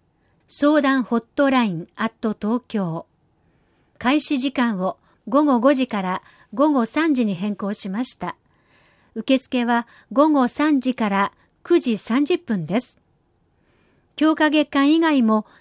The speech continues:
年間を通して相談支援を行っています。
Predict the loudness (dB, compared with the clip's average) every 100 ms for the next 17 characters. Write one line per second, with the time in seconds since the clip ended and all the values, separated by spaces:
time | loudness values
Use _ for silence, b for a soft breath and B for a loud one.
0 | b 2 2 2 2 2 2 2 2 2
1 | 0 0 0 2 2 0 0 0 2 0
2 | -4 -4 -4 -4 -4 -4 -2 -2 -4 -8